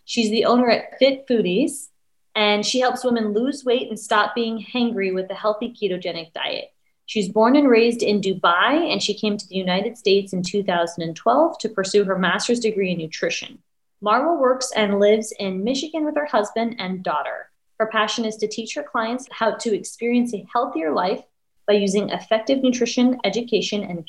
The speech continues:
counseling. Her favorite moment is when she sees her clients reaching their dream weight and becoming a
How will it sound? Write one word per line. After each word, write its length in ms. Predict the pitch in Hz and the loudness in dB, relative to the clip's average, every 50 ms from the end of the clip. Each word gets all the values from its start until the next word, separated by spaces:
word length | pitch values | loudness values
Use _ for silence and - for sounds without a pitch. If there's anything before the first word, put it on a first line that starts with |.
| - - | -10 -8
counseling. 520 | 175 175 175 - - - 95 - - _ _ _ _ _ _ _ _ _ _ - | -6 -6 -6 -8 -10 -12 -12 -14 -14 _ _ _ _ _ _ _ _ _ _ -8
Her 160 | 196 196 - - | -8 -4 2 4
favorite 340 | 214 196 233 226 277 247 | 4 4 4 4 4 2
moment 340 | 247 254 247 240 247 247 240 | 4 4 6 6 6 6 6
is 140 | 226 214 - | 4 2 0
when 120 | 208 190 | -2 -2
she 160 | 185 - 202 190 | -2 -2 -4 -4
sees 260 | 190 190 185 180 - | -2 -2 -2 0 0
her 80 | 214 | -4
clients 480 | 208 - - 202 185 185 180 180 180 - | -4 -2 -2 0 0 2 0 -2 -2 -4
reaching 400 | 175 196 202 196 - - 208 202 | -2 -2 -2 -2 -2 -4 -4 -4
their 220 | 190 175 170 175 - | -2 -4 -4 -6 -8
dream 500 | - - 175 185 202 220 220 220 208 185 | -10 -8 -4 -2 -2 0 0 0 0 0
weight 360 | 202 226 226 208 185 180 - - - | 2 2 4 4 2 2 -2 -2 2
and 120 | 185 180 | 2 4
becoming 440 | 190 185 185 - 196 190 185 185 170 | 4 4 2 4 4 4 4 4 4
a 100 | 156 | 2